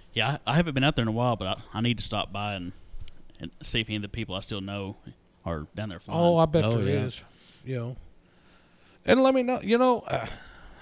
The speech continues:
Speaker 2: it's not that I don't like the guys. I mean, I, I, I enjoy flying with 'em. You know, I just, everything that I've been flying is big.
Speaker 1: Right.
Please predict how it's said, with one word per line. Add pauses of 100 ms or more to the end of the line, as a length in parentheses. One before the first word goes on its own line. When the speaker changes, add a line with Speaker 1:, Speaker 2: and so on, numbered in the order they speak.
Speaker 2:
it's
not
that
I
don't
like
the
guys.
I
mean,
I, (120)
I, (180)
I
enjoy
flying
with
'em. (1040)
You
know,
I
just,
everything
that
I've
been
flying
is (200)
big. (260)
Speaker 1:
Right.